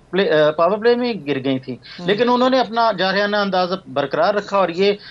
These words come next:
Speaker 1: दो आउट करके भी under pressure थे।
Speaker 2: ठीक है, बिल्कुल सही है। तो
Speaker 1: आपने,
Speaker 2: basically
Speaker 1: आ-,
Speaker 2: आपका
Speaker 1: आ-, यहाँ एक और, यहाँ एक और बहुत आम बात है कि आपने एक पाकिस्तान में पूरी team में कोई star खिलाड़ी है ही नहीं, कोई एक star player भी नहीं है,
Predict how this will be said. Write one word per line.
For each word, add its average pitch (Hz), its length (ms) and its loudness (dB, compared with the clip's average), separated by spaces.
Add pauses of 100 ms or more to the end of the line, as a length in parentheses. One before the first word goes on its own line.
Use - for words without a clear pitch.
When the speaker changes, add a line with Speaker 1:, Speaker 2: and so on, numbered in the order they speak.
(140)
Speaker 1:
दो 190 180 0
आउट 214 300 2
करके 220 320 -2
भी 247 180 0
under 170 220 0
pressure 147 360 -2
थे। 95 220 -14 (320)
Speaker 2:
ठीक 175 240 -6
है, 147 140 -2
बिल्कुल 170 300 -4
सही 208 240 0
है। 190 120 4
तो 170 100 -2
Speaker 1:
आपने, 190 120 4
Speaker 2:
basically 240 320 0
Speaker 1:
आ-, 214 140 6
Speaker 2:
आपका 240 200 4
Speaker 1:
आ-, 196 120 2 (100)
यहाँ 220 220 -2
एक 226 240 0
और, 220 160 -2 (1080)
यहाँ 220 180 2
एक 254 200 4
और 233 120 4
बहुत 214 320 0
आम 170 200 2
बात 143 220 2
है 233 60 0
कि 247 100 0
आपने 208 340 0
एक 208 140 -4
पाकिस्तान 160 440 -2
में 202 240 -2 (280)
पूरी 269 200 2
team 233 260 0
में 240 100 4
कोई 247 120 2
star 180 300 0
खिलाड़ी 170 340 2
है 147 160 -2
ही 135 160 2
नहीं, 113 140 -10 (100)
कोई 196 200 0
एक 262 240 2
star 185 260 -2
player 165 280 0
भी 139 120 -2
नहीं 123 240 -6
है, 87 140 -12